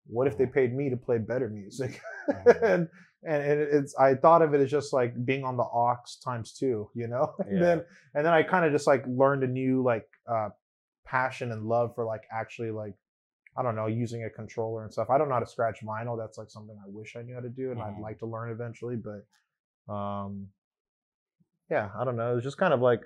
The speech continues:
Speaker 1: that's a side hustle. But like I said, what I got out of it was ten times better than any financial gain. <laughs> I just ended up meeting, like, like-minded people and, like, a new appreciation for, for music and whatnot, you know,
Speaker 2: Mm-hmm.
Speaker 1: from that genre.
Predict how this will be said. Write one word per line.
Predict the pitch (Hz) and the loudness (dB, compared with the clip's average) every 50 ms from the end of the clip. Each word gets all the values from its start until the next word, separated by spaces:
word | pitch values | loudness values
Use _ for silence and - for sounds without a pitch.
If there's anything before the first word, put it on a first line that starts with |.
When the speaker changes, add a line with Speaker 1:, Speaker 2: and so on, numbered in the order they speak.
| - | -6
Speaker 1:
that's | 113 135 - - - | -6 -6 -4 -4 -6
a | 113 | -6
side | - - 120 131 143 | 0 2 4 4 6
hustle. | 139 127 123 120 135 131 | 4 4 2 2 0 0
But | 123 131 | 0 0
like | 127 131 135 - | 0 0 0 -2
I | 135 | -4
said, | 127 - 165 165 151 139 139 - _ _ _ _ _ _ | -2 0 2 2 2 0 -6 -14 _ _ _ _ _ _
what | - 127 131 139 131 | -4 2 6 6 6
I | 123 | 8
got | 113 127 131 143 | 8 8 10 10
out | 151 143 143 | 10 8 6
of | 143 151 | 6 4
it | 151 123 | 2 2
was | 113 110 | -2 -6
ten | - - 143 139 127 | -10 -10 -10 -10 -8
times | 131 123 117 110 104 | -8 -8 -8 -6 -6
better | 101 117 117 113 | -4 -4 -4 -4
than | 107 110 107 | -4 -6 -10
any | 110 117 117 113 110 104 107 _ _ _ _ _ _ _ _ - - | -10 -10 -8 -8 -8 -10 -12 _ _ _ _ _ _ _ _ -14 -12
financial | 110 101 107 104 107 113 107 - 107 104 | -12 -10 -10 -10 -10 -10 -8 -8 -8 -8
gain. | 101 104 107 110 110 110 113 117 | -6 -8 -8 -10 -10 -10 -10 -8
<laughs> | - | -6
I | 147 143 127 - | -8 -8 -8 -6
just | - 139 120 - - | -6 -6 -6 -6 -8
ended | 123 120 120 120 | -8 -6 -6 -6
up | 113 | -4
meeting, | 120 120 117 117 113 | -4 -6 -6 -6 -8
like, | 113 110 - - | -10 -12 -12 -6
like-minded | 110 113 110 104 - 110 110 107 107 101 - | -4 -4 -4 -4 -6 -12 -12 -12 -14 -14 -10
people | - 117 107 - 113 113 | -10 -10 -8 -6 -8 -8
and, | 110 107 | -8 -10
like, | 107 107 98 | -12 -14 -14
a | - | -12
new | 110 110 110 110 | -12 -10 -10 -10
appreciation | 104 _ - 113 104 - - 107 107 107 104 _ 107 107 - _ | -10 _ -12 -12 -12 -12 -14 -18 -18 -18 -18 _ -20 -20 -20 _
for, | 107 104 101 101 _ _ _ _ _ _ _ _ _ _ _ | -18 -18 -18 -18 _ _ _ _ _ _ _ _ _ _ _
for | 139 135 | 0 2
music | 127 120 120 123 113 107 107 90 | 2 2 2 2 0 0 -4 -6
and | 107 104 | -8 -10
whatnot, | 104 104 101 98 104 104 104 104 98 110 | -12 -10 -12 -12 -12 -14 -14 -14 -16 -16
you | 107 107 | -16 -14
know, | 104 | -14
Speaker 2:
Mm-hmm. | 104 101 92 85 85 | -14 -16 -16 -18 -16
Speaker 1:
from | 101 104 | -16 -14
that | 104 104 101 104 | -14 -14 -14 -14
genre. | 104 101 101 101 101 101 | -16 -18 -18 -18 -18 -20